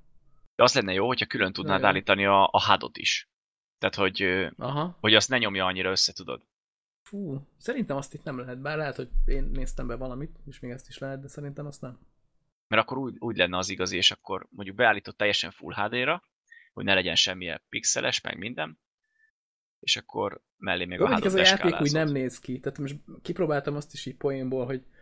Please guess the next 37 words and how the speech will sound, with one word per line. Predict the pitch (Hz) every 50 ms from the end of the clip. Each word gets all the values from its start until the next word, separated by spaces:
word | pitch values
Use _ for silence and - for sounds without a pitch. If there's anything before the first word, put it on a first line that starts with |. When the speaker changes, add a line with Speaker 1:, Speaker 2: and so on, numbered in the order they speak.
| - - - - -
Speaker 2:
hogy | 139 -
tényleg | - 156 135 123 127
beraktam, | 135 131 120 110 - - 120
hogy | 120 117
az | 113 127
egész | 127 110 117 110 107 - -
játéktér | 104 95 - - 104 - - - 110 101
látszódjon, | 95 95 101 92 - - - 110 110 113 - 107
és | 104 104 - -
akkor | - - - -
ilyen | - - 101 101 - -
tök, | - 110 - - - - - - - - - - - - - - _ _ _ _ _ _ _ _ - -
nem | 143 139
azt | 120 - -
mondom, | 120 113 117 117 117
hogy | - 120 117
Full | - - - - 131 123
H | - - 127
D | - 120
az | 120 123 123
egész, | 120 113 127 120 131 -
tehát | - 120 110
hogy | 120 117
a | 120
nagy | 123 123 127 -
pix-, | - - 120 - -
öklömnyi | 151 139 - - 127 127 131 127
pixelekből | 135 127 - - - 127 127 123 123 131 127 127 127 123 - - - 220 - -
úgy | - 180 143 -
kirakja | - 123 127 123 - - 123
az | 123
egészet, | 131 120 120 117 123 120 - 120 113 -
hogy, | 127 123 123 127 - - - - - - - - - - - - - _ _ -
hogy | - 113 -
teljesen, | - 127 123 123 123 - - 147 135 123 127 139 135 - _ _ _ - _ _ - - - -
nem | - - 123 127
tudom, | - 120 123 156 156 -